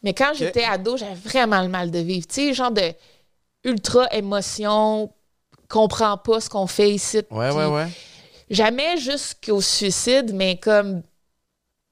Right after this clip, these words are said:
Speaker 1: juste pas bien tout le
Speaker 2: Mhm,
Speaker 1: temps.
Speaker 2: mhm.
Speaker 1: Puis, euh, là, j'ai trouvé ma tribu. Genre, je dis ça ensemble en anglais, j'ai trouvé ma tribe.
Speaker 2: Ouais.
Speaker 1: C'est comme si je recherchais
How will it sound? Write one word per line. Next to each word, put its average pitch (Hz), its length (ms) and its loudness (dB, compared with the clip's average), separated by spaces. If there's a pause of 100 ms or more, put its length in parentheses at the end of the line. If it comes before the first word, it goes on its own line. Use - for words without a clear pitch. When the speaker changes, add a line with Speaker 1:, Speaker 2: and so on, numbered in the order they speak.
(120)
Speaker 1:
juste - 320 -2
pas 226 160 2
bien 202 260 0
tout 214 140 -6
le 127 100 -4
Speaker 2:
Mhm, 139 60 -2
Speaker 1:
temps. 180 260 -4
Speaker 2:
mhm. 131 240 -6 (360)
Speaker 1:
Puis, 208 480 2
euh, 180 500 2 (540)
là, 233 140 4
j'ai 233 100 -6
trouvé 208 180 -2
ma 196 140 -2
tribu. 196 400 -4 (420)
Genre, 202 220 0
je 190 60 0
dis 185 180 -4
ça 214 160 0
ensemble 226 240 -2
en 202 60 2
anglais, 196 140 2
j'ai 208 60 -4
trouvé 214 180 0
ma 185 120 -2
tribe. 185 320 -2 (200)
Speaker 2:
Ouais. 135 140 -6 (380)
Speaker 1:
C'est 196 160 0
comme 254 240 2
si 220 640 -8 (760)
je 190 140 -8
recherchais 240 840 0